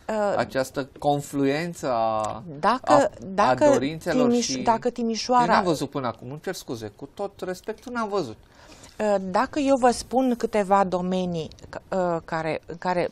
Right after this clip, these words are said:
Speaker 1: uh, lucrurile prin transcriere sau prin traducere pot să însemne același lucru, noi vorbim de foarte multă vreme despre, despre, uh, acele premiere timișorene,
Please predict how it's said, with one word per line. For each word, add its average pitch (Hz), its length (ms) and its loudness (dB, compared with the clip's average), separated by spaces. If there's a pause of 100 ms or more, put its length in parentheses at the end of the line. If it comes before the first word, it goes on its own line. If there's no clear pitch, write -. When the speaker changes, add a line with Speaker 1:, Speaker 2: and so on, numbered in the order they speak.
Speaker 1:
uh, 170 180 -2
lucrurile 196 420 2 (260)
prin 208 220 2
transcriere 185 720 4
sau 165 200 2
prin 180 200 -4
traducere 165 680 0
pot 196 180 2
să - 140 -4
însemne 170 640 0
același 165 560 -4
lucru, 190 380 -6 (540)
noi 254 180 0
vorbim 233 340 0
de 208 100 0
foarte 208 300 0
multă 185 260 -4
vreme 180 280 -2
despre, 165 520 -4 (320)
despre, 165 580 -4 (320)
uh, 147 60 -8 (240)
acele 175 480 -2
premiere 175 640 -2
timișorene, 156 720 -8